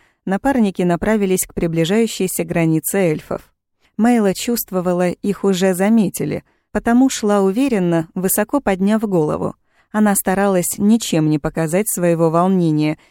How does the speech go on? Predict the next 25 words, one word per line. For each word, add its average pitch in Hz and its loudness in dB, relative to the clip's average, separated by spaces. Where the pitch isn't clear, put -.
ведь 240 0
ушастые - 0
немного 190 2
эмпаты, 196 -2
они 214 4
хорошо 214 0
ощущали 180 -2
любое 170 0
колебание 160 0
настроения 170 0
и 190 2
мыслей. 147 0
Значит, 247 2
ей 220 2
предстоит 220 -2
думать 180 0
вообще 165 -2
о 175 2
другом, 175 -2
чтобы 208 -2
ненароком 208 2
не 185 2
выдать 208 2
своего 190 -2
состояния. 180 -2